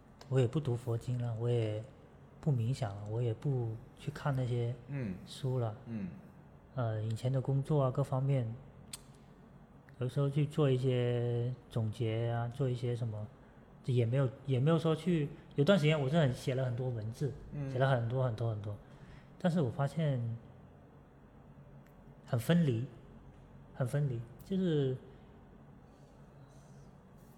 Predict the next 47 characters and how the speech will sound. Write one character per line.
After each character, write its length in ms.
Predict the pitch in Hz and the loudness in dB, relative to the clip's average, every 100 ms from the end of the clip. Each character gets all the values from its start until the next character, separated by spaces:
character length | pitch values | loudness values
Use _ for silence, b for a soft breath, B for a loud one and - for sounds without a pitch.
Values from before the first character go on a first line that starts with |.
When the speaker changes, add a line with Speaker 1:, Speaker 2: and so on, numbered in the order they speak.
| - | -2
Speaker 1:
没 120 | 139 | 6
有 120 | 175 120 | 6 6
融 160 | 120 | 2
合。 260 | - 110 110 - - - - - - - - | -2 -8 -8 -12 -20 -20 -20 -20 -20 -20 -18
Speaker 2:
写 320 | - - 95 | -14 -10 -6
的 40 | 92 | -4
东 140 | 127 | -4
西 120 | 117 113 | -2 -2
跟 100 | 113 | -2
做 220 | 127 101 | -4 -4
的 60 | |
不 140 | 92 110 | -4 -6
一 80 | 117 | -6
样。 160 | 113 - - - - - - - - - - - - | -8 -10 -18 -20 -20 -20 -20 -20 -20 -20 -20 -20 -2
Speaker 1:
他 100 | 190 | 0
写 140 | - 151 | 4 6
的 40 | |
东 160 | 160 175 | 6 6
西 100 | 180 | 6
是 160 | 190 180 | 4 6
在 120 | 185 | 6
那 80 | 175 | 6
个 60 | |
状 220 | 170 185 151 | 4 4 2
态 120 | 160 | 2
下 140 | 156 | 2
写 180 | 139 110 | 0 -4
的。 80 | - - - - - - - - - | -6 -16 -20 -20 -20 -20 -20 -20 -16
Speaker 2:
OK。 200 | 110 - - - - - - - - - B B - | -16 -16 -18 -18 -20 -20 -20 -20 -20 -20 B B -10
但 160 | 151 127 | -8 -6
你 80 | |
写 420 | 147 - 92 90 - - | -6 -6 -4 -4 -6 -8
也 140 | 107 | -4
有 120 | 123 95 | -2 -4
记 240 | - 131 | -4 -4
录 220 | 113 113 | -2 -2
自 200 | - 110 | -4 -6
己 200 | 95 85 80 - - - | -8 -8 -12 -18 -20 -4
Speaker 1:
对。 220 | 139 117 - - - - - | -2 -2 -6 -18 -20 -18 -10
Speaker 2:
那 160 | 117 | -8
个 100 | 107 | -4
迷 200 | 98 95 117 | -4 -4 -4
茫 180 | 104 98 | -4 -4
的 80 | |
状 200 | 92 90 | -6 -8
态 180 | 87 82 | -10 -14
啊。 180 | 76 | -16